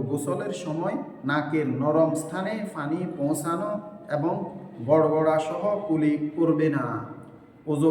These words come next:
ওযু, ওযু যখন করব অথবা গোসল কর-, যখন করব রোজা অবস্থায়, তখন আমরা গড়গড়ার সাথে কুলি করব না। যদি পানি চলে যায়, তাহলে ওযু বুঝ-, এ,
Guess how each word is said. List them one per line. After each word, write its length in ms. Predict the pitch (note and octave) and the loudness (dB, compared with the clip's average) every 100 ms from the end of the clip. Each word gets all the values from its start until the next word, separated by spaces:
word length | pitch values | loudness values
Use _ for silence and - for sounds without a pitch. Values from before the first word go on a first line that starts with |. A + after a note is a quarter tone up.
| D#3+ | 4
ওযু, 280 | D#3+ D#3+ D#3+ D#3+ - D#3+ D#3+ | 2 4 6 6 2 -8 -6
ওযু 280 | E3+ E3+ E3+ D#3+ | -2 2 4 4
যখন 300 | D#3+ E3 G3 | 4 0 -2
করব 320 | G3 F3+ D#3 E3 G3 - - - - - | -2 0 0 0 -2 -6 -10 -14 -12 -8
অথবা 340 | C3+ D#3 E3+ | -4 -2 0
গোসল 400 | D3 C#3 C#3 E3 E3+ | 0 0 -2 -4 -4
কর-, 240 | F3 E3 - C#3 | -4 -6 -6 -4
যখন 240 | C#3+ E3 | -4 -4
করব 280 | E3+ D#3 C#3 C#3+ C#3+ | -4 -2 -2 -2 -2
রোজা 240 | C3+ B2+ | 0 0
অবস্থায়, 540 | B2 C3+ C3 - - - - - - | 0 -2 -4 -4 -4 -4 -8 -16 -14
তখন 240 | - B2+ D#3 | -10 -6 -2
আমরা 260 | D#3 D#3 F3+ | -2 0 0
গড়গড়ার 520 | C#3+ C#3 C#3 C#3 D3 | 4 4 4 2 0
সাথে 280 | - - - F3+ | 0 -4 -4 -4
কুলি 320 | - D3+ C#3 | 0 2 2
করব 280 | C#3+ B2+ B2+ | 0 -2 0
না। 140 | C#3 A2 - - - - - - - | 0 -2 -6 -12 -16 -20 -20 -20 -6
যদি 180 | C#3 C#3+ | 0 0
পানি 260 | C#3+ D#3 E3+ | 2 2 2
চলে 220 | F3 D#3+ | 2 2
যায়, 240 | C#3 D#3 - - | 4 2 2 0
তাহলে 320 | - B2+ C#3 E3 | -4 -4 0 0
ওযু 380 | D#3+ C3 B2 D#3 G3+ - - - - - A#2+ | 0 -2 0 0 0 -4 -8 -14 -16 -14 -6
বুঝ-, 280 | C#3 B2 | -4 -4
এ, 100 | - | -4